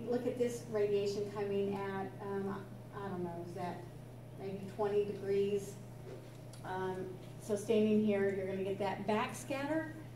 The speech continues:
You would think that would be the least amount of exposure, you know, hitting the patient and coming back in the same direction as the source. It can retain up to two-thirds its original energy.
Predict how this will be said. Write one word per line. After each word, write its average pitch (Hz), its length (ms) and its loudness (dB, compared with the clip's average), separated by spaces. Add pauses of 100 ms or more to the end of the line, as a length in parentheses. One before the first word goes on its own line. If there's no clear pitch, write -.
(840)
You 294 140 4
would 294 140 2
think 240 240 0
that 220 220 6
would 240 120 0
be 226 100 2
the 190 140 0
least 202 400 0
amount 254 320 0
of 247 60 0 (280)
exposure, 262 760 -2 (340)
you 202 120 -2
know, 180 60 -2 (140)
hitting 254 240 0
the 247 60 0
patient 247 340 -2
and 202 160 -4
coming 220 240 0
back 196 300 0
in 214 100 0
the 196 80 0
same 214 240 0
direction 202 460 -2
as 190 120 -2
the 185 60 -6
source. 233 460 -4 (440)
It 311 220 4
can 302 140 4
retain 233 380 0
up 226 120 -2
to 202 240 -6
two-thirds 240 460 0
its 180 160 -6
original 185 520 -2
energy. 180 440 -6